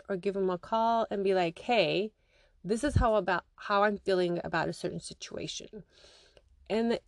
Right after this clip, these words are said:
there are times where maybe he didn't explain himself correctly or he didn't give me all the information needed.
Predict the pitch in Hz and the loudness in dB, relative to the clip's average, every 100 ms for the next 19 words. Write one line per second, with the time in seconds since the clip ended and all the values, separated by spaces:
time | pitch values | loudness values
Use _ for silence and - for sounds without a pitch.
0 | - 185 220 294 311 285 - 294 311 240 | -10 0 6 8 6 4 0 0 0 -2
1 | 240 220 220 220 226 208 247 254 277 285 | -4 -2 -2 -2 -6 -8 -6 -4 -2 -2
2 | 254 196 - - 202 202 247 - 262 - | -2 -6 -8 -4 -2 0 -2 2 0 2
3 | 262 254 - 254 190 170 233 247 214 233 | 0 0 -2 0 0 0 -2 -2 -2 -4
4 | 220 220 - 196 190 202 190 - 175 165 | -2 -2 0 0 2 2 0 0 -2 -2
5 | 170 170 165 170 208 262 330 | -2 -4 0 2 2 2 2